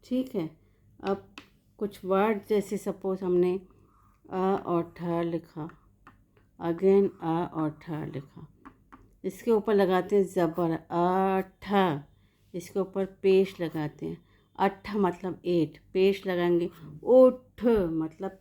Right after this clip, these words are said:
कैमल। और एक वर्ड लेते हैं, जैसे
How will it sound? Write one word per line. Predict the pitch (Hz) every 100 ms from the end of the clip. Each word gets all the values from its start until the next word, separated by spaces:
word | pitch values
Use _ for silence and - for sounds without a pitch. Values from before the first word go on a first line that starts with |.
| _
कैमल। | 208 202 202 190 151 - _ _ _ _ _ _ _ _ _ _ _ _ _ - _ _ - _ - 180
और | 180 190
एक | 190 190
वर्ड | 185 185 180
लेते | 185 180 196
हैं, | 185
जैसे | 185 180 - 190